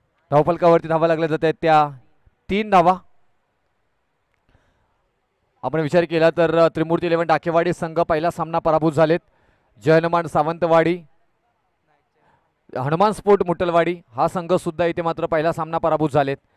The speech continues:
म्हणजे हा दुसरा सामना आपल्या खेळताना पाहायला मिळतात आणि दोन्ही, अ, सामन्यामध्ये मात्र हा विजय महत्त्वाचा असणार आहे दोन्ही संघांसाठी.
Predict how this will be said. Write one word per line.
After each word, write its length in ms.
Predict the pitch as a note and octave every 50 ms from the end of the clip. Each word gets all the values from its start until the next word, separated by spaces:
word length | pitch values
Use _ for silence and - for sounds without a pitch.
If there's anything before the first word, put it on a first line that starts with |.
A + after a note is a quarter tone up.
| _ _ _ _ _ _ _ _ _ -
म्हणजे 420 | C3+ C#3 C3+ C#3+ E3 E3+ E3+ F3
हा 260 | D#3 C#3+ D#3+ E3 E3+
दुसरा 320 | D#3+ D3 D#3+ - F#3+ G3 F3+
सामना 260 | - G3 F#3+ F#3+ F#3+
आपल्या 180 | F#3 - F#3 F3
खेळताना 320 | - F3 D#3 D3+ F3 F3 F3+
पाहायला 220 | E3 E3+ D#3+ D#3+
मिळतात 320 | D#3+ D#3 D#3 C#3 E3 E3 E3
आणि 100 | E3+ D#3
दोन्ही, 300 | D3+ D#3 D#3+ E3+ F3+ -
अ, 220 | - D3 D3 D3 -
सामन्यामध्ये 420 | F3 D#3+ D#3 E3 E3 E3 D#3 D3+ D#3
मात्र 220 | D#3+ D#3 D#3 D#3
हा 120 | D3+ D#3
विजय 360 | D3+ C3 C3+ B2+ D3 F3 E3+ E3
महत्त्वाचा 400 | D#3 D3+ D#3+ D3+ D3 D3+ D3 D3+
असणार 240 | C3 - C#3 C3
आहे 140 | B2+ B2+ B2+ - _ _ _ _ _ _
दोन्ही 200 | - D3+ D#3+ E3
संघांसाठी. 520 | - D#3+ D3+ C#3+ D3+ D3 - C#3+ C3 C#3